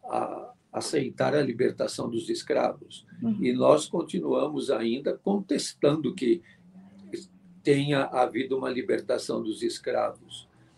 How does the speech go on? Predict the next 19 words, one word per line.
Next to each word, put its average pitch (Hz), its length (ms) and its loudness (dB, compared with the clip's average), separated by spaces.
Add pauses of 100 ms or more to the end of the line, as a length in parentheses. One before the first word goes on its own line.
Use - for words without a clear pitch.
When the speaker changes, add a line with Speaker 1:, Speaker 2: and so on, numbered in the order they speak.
(400)
Speaker 1:
O 147 120 4
Brasil 151 680 6 (220)
é 135 120 4
um 151 100 2
país 143 440 4
que - 120 0
tem 165 240 0
a 147 60 0
maioria 170 640 6
da 147 120 4
população 139 840 0
negra. 175 540 2 (460)
E, 127 140 2
no 151 120 2
entanto, 147 800 0
o 135 140 2
parlamento, 127 1040 2
o 117 80 2
judiciário, 120 1080 0